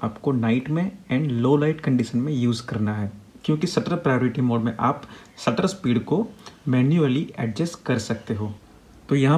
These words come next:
पे ये जो वन टू फ़ाइव लिखा है, ये shutter speed है। तो यहाँ पे हम shutter speed को manually adjust कर सकते हैं। ये देखिए, ये देखिए, change हो रहा है ना, ये देखिए। तो यहाँ पे हम shutter speed को manually adjust कर सकते हैं।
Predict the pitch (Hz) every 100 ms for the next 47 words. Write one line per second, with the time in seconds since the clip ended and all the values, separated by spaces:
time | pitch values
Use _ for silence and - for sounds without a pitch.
0 | 160 156 139 127 131 135 131 - 131 131
1 | 120 123 143 143 151 143 - 113 - 117
2 | 117 87 123 131 151 156 139 160 208 -
3 | - - - 113 156 - 139 156 135 120
4 | 123 147 170 - 117 127 165 - - 123
5 | - 104 - 107 107 - 123 117 107 -
6 | - - - - - - - - - -
7 | - 113 107 113 135 127 127 127 117 170
8 | 220 - 131 120 - - - - - -
9 | - - - - 127 127 151 147 139 196
10 | 214 - - - - 123 160 - 127 143
11 | 131 120 131 151 - 117 117 156 - -
12 | 113 113 - - 110 -